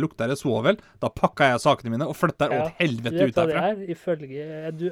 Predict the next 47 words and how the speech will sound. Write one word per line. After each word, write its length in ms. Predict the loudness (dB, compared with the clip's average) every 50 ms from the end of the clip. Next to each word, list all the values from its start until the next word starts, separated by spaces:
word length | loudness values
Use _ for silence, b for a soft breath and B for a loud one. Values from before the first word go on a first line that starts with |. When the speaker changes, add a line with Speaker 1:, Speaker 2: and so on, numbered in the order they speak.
| -2 0
Speaker 2:
har 100 | 0 0
du 60 | 0
sett 160 | -2 -2 -4
Supernatural? 220 | -2 -6 -4 -4 -4
Speaker 1:
Selvfølgelig 340 | 4 4 6 6 6 6 6 6
vet 180 | 6 6 6 4 6
jeg 80 | 6 6
hva 60 | 6
det 80 | 6 6 6
er 100 | 4 4
for 80 | 2 -2
noe. 140 | -2 0 -2
Speaker 2:
Har 0 |
du 80 | -2
sett 60 | -2 2
Speaker 1:
Det 100 | 6 8
er 0 |
jo 160 | 8 8 8
Speaker 2:
Supernatural? 80 | 6
Speaker 1:
derfor 160 | 4 4 2 0 0
jeg 80 | 0 -2
skal 80 | 0 0 0
flytte 260 | -2 0 -2 -2 -2
derfra. 240 | -2 0 0 -2 0
Speaker 2:
Ja, 40 | 0
har 80 | 0 -2
du 80 | -2 -4 -10
sett 100 | -10 -10 -10
Supernatural 540 | -12 -12 -12 -14 -14 -14 -14 -14 -16 -14 -10
nå? 140 | -10 -10 -10 -10 -6
Speaker 1:
Nei, 140 | -4 -2 -2
jeg 120 | -2 -2 -4 -6
ser 80 | -10
ikke 120 | -10 -10 -8
på 60 | -6 -6
Supernatural. 360 | -6 -6 -8 -8 -12 -18 -20 _ _ 2
Speaker 2:
Hæ? 160 | 2 2 2 0 _ _ _ _ _ _ _ _ _
Speaker 1:
Nei, 120 | 0 0 2 2
jeg 80 | 2 0
ser 80 | 0
ikke 140 | -2 -2 -2
på 60 | -2 0
Supernatural. 340 | 0 -2 -2 2 4 6 6
Speaker 2:
Der 160 | 6 6 4 4
er 100 | 2 2
jo 80 | 2 0
første 320 | 0 0 0 0 -4